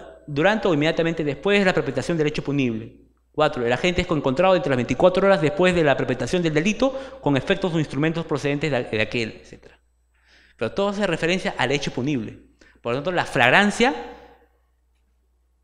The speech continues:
como tema n-, no se agota con, es-, con este término, flagrancia, sino es flagrancia delictiva. Flagrancia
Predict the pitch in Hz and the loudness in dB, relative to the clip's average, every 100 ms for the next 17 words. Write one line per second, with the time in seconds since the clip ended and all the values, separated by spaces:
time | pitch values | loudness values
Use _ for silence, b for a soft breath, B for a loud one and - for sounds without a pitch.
0 | _ - 117 117 190 226 285 - - - | _ -6 -2 2 2 2 0 -8 -16 -20
1 | _ - 160 156 170 170 165 151 - 180 | _ -10 -6 -6 -8 -14 -14 -20 -14 -4
2 | 147 160 180 208 151 139 185 190 - 147 | 0 0 0 0 2 2 2 2 0 0
3 | 165 170 - 151 151 165 175 233 196 131 | -2 -2 -4 -2 -2 -2 0 0 0 -2
4 | 120 131 127 202 202 - 120 - 131 190 | -2 2 4 4 2 -2 -6 -4 -4 -4
5 | - - 147 131 151 208 220 - 254 294 | -6 -6 2 4 6 4 2 0 0 0
6 | - - - - _ _ _ _ 147 147 | -4 -14 -20 -20 _ _ _ _ -6 -2
7 | 135 120 - 190 139 98 - _ _ _ | -2 -4 -8 -8 -8 -8 -16 _ _ _
8 | _ _ _ _ _ _ _ _ _ _ | _ _ _ _ _ _ _ _ _ _
9 | - 113 127 160 - - - _ _ _ | -4 0 0 -2 -8 -16 -20 _ _ _
10 | - - 220 - | -12 -6 -6 -8